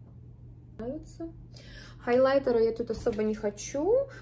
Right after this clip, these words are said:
У меня, в принципе, румяна немножечко. У них есть такой, знаете, блеск, чтобы сильно не борщить, так как у меня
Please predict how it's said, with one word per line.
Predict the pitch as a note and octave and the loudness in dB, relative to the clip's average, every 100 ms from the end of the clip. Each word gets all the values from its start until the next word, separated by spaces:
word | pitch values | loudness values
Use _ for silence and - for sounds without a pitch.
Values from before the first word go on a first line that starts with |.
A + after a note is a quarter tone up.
| - | -8
У | A#3 | 0
меня, | A#3+ B3 A#3+ A#3 A3+ A3 | 2 2 2 0 -2 -4
в | - | -4
принципе, | B3 C4+ - G#3+ - G3+ G3 - | -2 -2 -4 -6 0 2 2 0
румяна | G3+ G#3+ A3+ D4 | 0 0 0 -2
немножечко. | E4+ D#4 C#4+ C#4 - - A#3+ | 0 0 0 -4 -6 -4 -2
У | A#3 | 0
них | A#3 - | -2 0
есть | A#3 A3+ - | 0 0 -4
такой, | G#3+ G#3+ G3+ | -4 2 2
знаете, | G3+ G#3 A#3+ A3 | 2 -2 -2 0
блеск, | G3 A3 F4 - | 4 4 4 -8
чтобы | - - G#3 A3 | -6 -4 0 -2
сильно | - A#3+ A#3 | -2 -4 0
не | G#3 G3 | 0 2
борщить, | G3 G3 - D#4 | 0 -2 -8 -6
так | B3 | -4
как | A3 G3+ | -4 -2
у | |
меня | G#3 G#3 G#2 | 0 0 -2